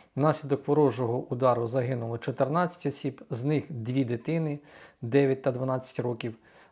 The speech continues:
Двадцять постраждали, з них чотири дитини віком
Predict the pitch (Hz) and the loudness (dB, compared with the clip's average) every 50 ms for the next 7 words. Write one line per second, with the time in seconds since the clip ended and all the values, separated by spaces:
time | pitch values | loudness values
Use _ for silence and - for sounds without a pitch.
0 | _ - 117 127 135 160 156 151 - 143 131 - - 135 - - 139 131 117 117 | _ -6 0 4 4 6 6 4 2 -2 -2 -2 -4 -4 -2 -2 -2 -2 0 2
1 | 143 160 165 156 151 139 110 113 123 135 147 143 - - - - - - 143 127 | 4 4 4 4 4 2 0 0 0 0 0 0 -2 -6 -12 -12 -4 -2 -2 0
2 | 131 117 123 - - 147 143 143 127 120 135 135 - 135 123 | 0 -2 -2 -2 0 0 0 0 0 0 -2 -2 -2 -2 -4